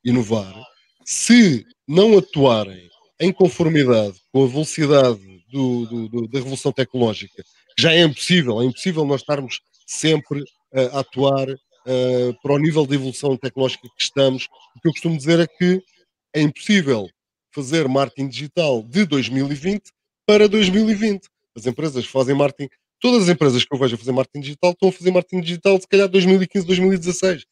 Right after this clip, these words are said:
E não é mau, atenção, ninguém é obrigado a estar na, no pico da onda, à vanguarda, eh, de todas estas, estas técnicas, estas, est-, estes novos conhecimentos. Agora, que a volatilidade do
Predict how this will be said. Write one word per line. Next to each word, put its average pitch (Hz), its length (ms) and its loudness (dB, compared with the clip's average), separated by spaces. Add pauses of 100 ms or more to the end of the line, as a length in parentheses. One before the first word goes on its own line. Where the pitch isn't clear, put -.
(360)
E 226 80 4
não 262 100 6
é 277 80 8
mau, 226 540 6
atenção, 185 640 -2
ninguém 170 320 2
é 202 40 6
obrigado 156 460 2
a 170 40 0
estar 170 360 0
na, 180 400 -8
no 175 160 -6
pico - 260 -8
da 160 80 -2
onda, 175 640 0
à 165 120 -6
vanguarda, 160 760 -2 (360)
eh, 170 520 2
de 151 220 -18
todas 170 380 -2
estas, 165 480 -4
estas 147 320 -8
técnicas, 151 640 -4
estas, 139 520 -2 (300)
est-, 139 200 -8
estes 131 260 -4
novos 135 200 -2
conhecimentos. 156 580 -6 (180)
Agora, 131 260 2 (720)
que 190 420 4 (140)
a 131 60 2
volatilidade 165 1080 2
do 127 140 -18